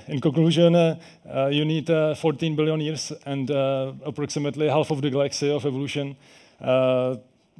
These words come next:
in order to get to such a party like this today. <laughs>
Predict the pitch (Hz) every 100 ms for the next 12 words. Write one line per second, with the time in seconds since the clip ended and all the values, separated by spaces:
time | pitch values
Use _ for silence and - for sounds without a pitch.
0 | - 139 135 139 127 143 131 127 139 -
1 | 143 143 131 131 131 131 139 139 131 135
2 | - 123 107 113 - _ _ - - -
3 | - - - - - -